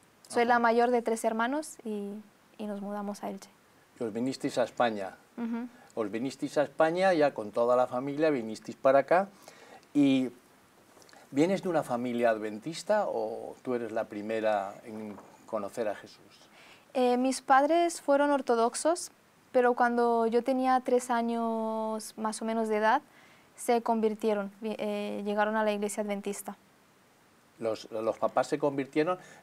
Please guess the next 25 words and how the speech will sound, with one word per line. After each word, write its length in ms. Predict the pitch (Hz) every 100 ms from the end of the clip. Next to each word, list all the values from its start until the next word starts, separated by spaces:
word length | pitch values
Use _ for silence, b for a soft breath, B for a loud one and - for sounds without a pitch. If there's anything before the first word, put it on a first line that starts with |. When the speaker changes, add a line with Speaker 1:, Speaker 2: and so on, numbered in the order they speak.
| -
Speaker 2:
y 60 |
entonces 480 | 131 160 151 180 175 - -
a 100 | 139
vosotras 540 | 120 113 147 151 165
os 140 | 131 117
daban 280 | 143 139 123
también 440 | 123 117 120 113
clases, 640 | 117 127 151 - 185 180 117
eh, 320 | 113 110 107
¿teníais 420 | 117 113 127 120
algún, 500 | 120 113 123 127 123 117 B B B B -
algún 420 | 117 110 123 123
estudio 520 | 113 - 123 120 110
con 200 | 107 101
ellos? 400 | 127 139 165 165 _ _
Cuéntame 460 | 147 151 156 143
cómo 380 | 123 135 135 131
recuerdas 540 | - 131 - 143 143 -
tú 100 | 139
esa 220 | 131 -
niñez. 480 | 120 110 101 104 - - - -
Speaker 1:
Sí, 420 | - - 277 247
recuerdo 760 | 254 254 269 277 311 320 311
con 200 | 302 262
cariño, 600 | 254 240 269 277 262 311